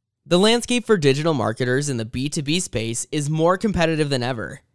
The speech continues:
With new innovative technologies and increasing numbers of marketing solutions thanks to expanding connectivity, the need for a cohesive marketing strategy is critical for teams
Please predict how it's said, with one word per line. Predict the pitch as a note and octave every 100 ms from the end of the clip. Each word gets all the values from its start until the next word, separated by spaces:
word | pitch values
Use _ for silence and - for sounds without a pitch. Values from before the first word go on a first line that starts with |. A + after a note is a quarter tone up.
| _ _ _ _ _
With | C#3 C3
new | C#3 F3 G3+
innovative | E3 D#3 D3+ D#3
technologies | D3+ C3 A#2 A#2 C3+ C3+ C#3 C#3
and | - B2
increasing | A2+ - E3+ G3+ A3
numbers | C#3 C3 D#3 F3
of | C#3
marketing | A2+ B2 E3+ C#3+
solutions | B2 B2 A2 A#2 A2+ A#2+ D3
thanks | - A#2+ A#2
to | -
expanding | G#2+ - - A2+ A2+
connectivity, | A#2 A#2 G#2 - F#3+ C#3+ B2 C3+ _ _ _ _ -
the | F#3+
need | G#3+ A3
for | A3+ G#3+
a |
cohesive | G3+ C#3+ B2 E3 F#3+ A#3 G#3
marketing | C#3+ B2 D#3+ C3
strategy | A#2+ A#2+ A2 A2+ A#2+ A2
is | A2+ B2 A2+
critical | - D3 F3 G#3 G3+
for | G3 E3
teams | D3+ D3 C3+ C#3+